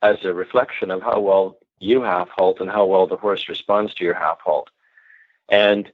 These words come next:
when we ride flying changes, you know, there's that canter where we're, we're going along, we're going along, we're prepping the horse, we're riding the half halt, and then we ride that one half halt where we decide, "Now I'm gonna cue you to change." And I've kinda looked at this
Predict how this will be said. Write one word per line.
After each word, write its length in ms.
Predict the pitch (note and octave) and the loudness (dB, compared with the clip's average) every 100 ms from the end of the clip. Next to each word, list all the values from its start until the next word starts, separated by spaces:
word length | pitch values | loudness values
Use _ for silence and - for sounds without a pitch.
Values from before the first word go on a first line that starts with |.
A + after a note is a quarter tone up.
| _ - | _ -2
when 140 | C#3 | 0
we 80 | E3 | 2
ride 300 | C3+ B2 A2+ | 2 0 -2
flying 260 | - A2 G2+ | -6 -6 -8
changes, 720 | - D#3 E3 - D#2+ E2 - _ _ _ - | -6 -6 -6 -8 -10 -10 -16 _ _ _ 0
you 80 | A2+ | 2
know, 240 | A2 A#2 | 2 0
there's 280 | - B2 A#2+ | 0 0 2
that 340 | G#2+ G#2 - _ | 2 2 0 _
canter 460 | - A#2+ A#2+ A#2+ A2+ | -4 0 0 -2 -4
where 220 | G#2 G2 | -4 -6
we're, 420 | F2+ G2+ G2 G2 - | -2 0 0 -4 -6
we're 200 | F#2+ F#2+ _ | -8 -8 _
going 280 | A#2 A#2+ A#2 | 0 2 4
along, 400 | A2+ G#2+ G#2+ G#2 | 4 4 2 0
we're 120 | F#2+ | -4
going 280 | F2+ G#2+ G#2+ | -2 -2 0
along, 280 | G#2 G2+ G2+ | 2 2 0
we're 100 | E2+ | -6
prepping 380 | - G#2+ A2 G#2+ | -4 -4 -4 -6
the 80 | |
horse, 280 | G2+ G#2 G#2 - | -2 -2 -2 -6
we're 80 | F2+ | -2
riding 320 | F#2+ G2+ G#2 | 0 0 -2
the 100 | G#2 | -4
half 280 | D3 G3+ - | 0 -2 0
halt, 300 | G3+ G3 - _ _ - _ | 2 2 0 _ _ -20 _
and 160 | G2+ G#2 | -6 0
then 140 | A2 | 2
we 100 | G#2+ | 2
ride 300 | G2+ G2 G2+ | 2 2 4
that 200 | F#2 F2+ | 2 0
one 200 | G2 A2 | 0 -2
half 320 | A2 G#2 G2+ | 0 -2 -2
halt 260 | - G#2 G#2 | 0 0 0
where 160 | F#2 F#2+ | -4 -4
we 160 | F#2+ | -6
decide, 580 | - F2+ - F#2+ F#2 F#2 G2 | -6 -6 0 2 4 0 -4
"Now 180 | G#2 | -2
I'm 80 | G#2+ | -2
gonna 160 | G#2 F2+ | -2 -4
cue 220 | - G2+ | -4 -2
you 100 | F#2 | -2
to 80 | F2 | -2
change." 540 | - C#3 G#2 - - - _ _ - _ - _ | 0 2 2 -2 -12 -12 _ _ -20 _ -20 _
And 120 | G#2+ A#2 | 0 2
I've 240 | D3+ - | 2 -2
kinda 220 | - C#3 | -4 0
looked 260 | A#2 A#2 C3 | 0 0 -4
at 120 | - | -4
this 180 | G#2 | -4